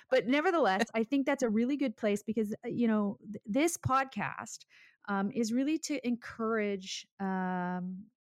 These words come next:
Speaker 1: parents to, and, uh, all the rest, to really be mindful of those small, small changes that they themselves can make,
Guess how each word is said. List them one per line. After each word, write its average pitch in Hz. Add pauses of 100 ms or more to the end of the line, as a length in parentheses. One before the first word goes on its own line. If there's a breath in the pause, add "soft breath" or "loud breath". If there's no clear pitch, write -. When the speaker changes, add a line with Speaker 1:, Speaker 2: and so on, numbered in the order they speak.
Speaker 1:
parents 185 (100)
to, 190
and, 277 (140)
uh, - (120)
all 180
the 196
rest, 165 (320 loud breath)
to 247
really 311 (220)
be 254
mindful 208
of 185
those 185
small, 175
small 165
changes -
that 175
they 196
themselves 190
can 175
make, 170